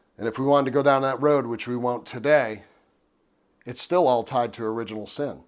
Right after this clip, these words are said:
Remember how we've talked about this before? Adam and Eve sit in the garden. God gives them one thing to do.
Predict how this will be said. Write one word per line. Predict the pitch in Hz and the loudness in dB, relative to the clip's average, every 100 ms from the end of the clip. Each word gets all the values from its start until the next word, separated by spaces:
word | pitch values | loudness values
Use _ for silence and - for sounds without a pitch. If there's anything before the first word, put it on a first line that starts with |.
| _ _ _ _ _ _ _ - | _ _ _ _ _ _ _ -10
Remember | 120 131 | -4 0
how | 123 | -2
we've | - | -2
talked | 135 127 | -2 -2
about | 131 139 139 | 2 0 0
this | 143 | -6
before? | 131 123 156 | -6 0 2
Adam | 123 131 151 | 4 4 4
and | 156 | 2
Eve | 143 143 | 2 0
sit | - 135 | -4 -2
in | 147 | 0
the | 156 | 2
garden. | 135 131 131 139 127 | 4 4 2 -4 -4
God | 123 127 139 120 | 4 6 6 2
gives | 127 139 110 | -2 -2 -2
them | 139 139 139 135 _ _ _ | 0 0 -2 -6 _ _ _
one | - 117 147 175 175 | -6 6 8 8 0
thing | 175 175 165 | 2 2 2
to | 165 | -4
do. | 143 139 101 82 | -2 -2 -4 -8